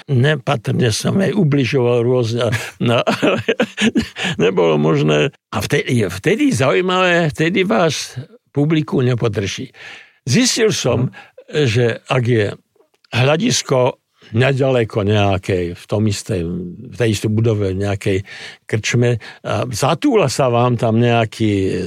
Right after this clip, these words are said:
Speaker 1: ochlasta, treba,
Speaker 2: Áno.
Speaker 1: a začne tam na vás pokrikovať. Jeho spacifikujú diváci.
Speaker 2: Mhm.
Speaker 1: E, to, to sa nebojím. Ale keď vy si teda z-, začnete niečo s divákom a začnete mať evidentný problém,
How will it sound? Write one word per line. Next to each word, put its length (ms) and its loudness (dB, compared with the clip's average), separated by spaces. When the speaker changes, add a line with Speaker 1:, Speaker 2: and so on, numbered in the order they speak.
Speaker 1:
ochlasta, 640 0
treba, 480 0
Speaker 2:
Áno. 80 0
Speaker 1:
a 60 -4
začne 420 2
tam 160 2
na 240 2
vás 180 0
pokrikovať. 840 -2
Jeho 240 2
spacifikujú 880 0
diváci. 560 -2
Speaker 2:
Mhm. 240 -4
Speaker 1:
E, 80 -4
to, 240 -2
to 160 0
sa 160 0
nebojím. 400 0
Ale 240 2
keď 560 -4
vy 320 0
si 240 0
teda 400 0
z-, 240 -6
začnete 560 0
niečo 320 0
s 80 -2
divákom 720 0
a 120 -6
začnete 640 -2
mať 240 0
evidentný 640 0
problém, 640 0